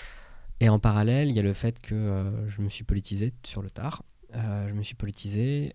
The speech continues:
euh, que voilà, je sortais d'un master de philosophie politique et morale et qu'il était temps que je me politise un petit peu quand même à ce moment-là.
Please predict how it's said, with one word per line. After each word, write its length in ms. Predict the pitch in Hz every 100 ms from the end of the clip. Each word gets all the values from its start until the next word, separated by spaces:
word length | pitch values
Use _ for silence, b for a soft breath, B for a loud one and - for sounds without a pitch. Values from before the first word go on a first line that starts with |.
| -
euh, 540 | 107 104 101 101 98 113 117 123 123 127 - - - -
que 100 | -
voilà, 340 | 107 104 113 95
je 160 | 110
sortais 320 | 104 - -
d'un 100 | 101
master 300 | 95 98 104
de 80 | 104
philosophie 380 | 101 101 101 110
politique 340 | 104 101 104
et 40 | 110
morale 340 | 101 104 117
et 40 | 104
qu'il 140 | 101
était 180 | 98 95
temps 240 | 101 101
que 140 | 101 101
je 80 |
me 80 | 104
politise 320 | 101 101 -
un 60 | 101
petit 120 | 101
peu 100 | -
quand 80 | 147
même 140 | 233 143
à 60 |
ce 100 | -
moment-là. 220 | 131 131